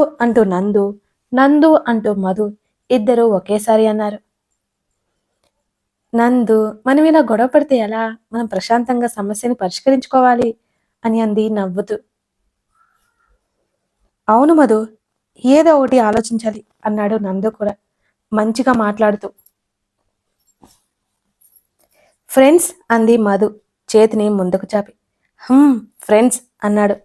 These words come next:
నందు కూడా చేతిని ఆమె చేత్తో కలిపాడు. "అయితే ఏం చేద్దాం?" "ఆలోచిస్తున్నాను. ఒక పని చేద్దాం." "ఏంటి?" అన్నట్టు చూశాడు నందు. "హనీమూన్కి వెళ్తున్నామని ఈ సిటీలోనే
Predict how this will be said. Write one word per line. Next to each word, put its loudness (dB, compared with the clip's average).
నందు -2
కూడా 0
చేతిని -6
ఆమె 0
చేత్తో -4
కలిపాడు. -4
"అయితే 2
ఏం 4
చేద్దాం?" 0
"ఆలోచిస్తున్నాను. 0
ఒక 2
పని 0
చేద్దాం." -2
"ఏంటి?" 4
అన్నట్టు -2
చూశాడు -2
నందు. -8
"హనీమూన్కి 4
వెళ్తున్నామని 0
ఈ 2
సిటీలోనే 0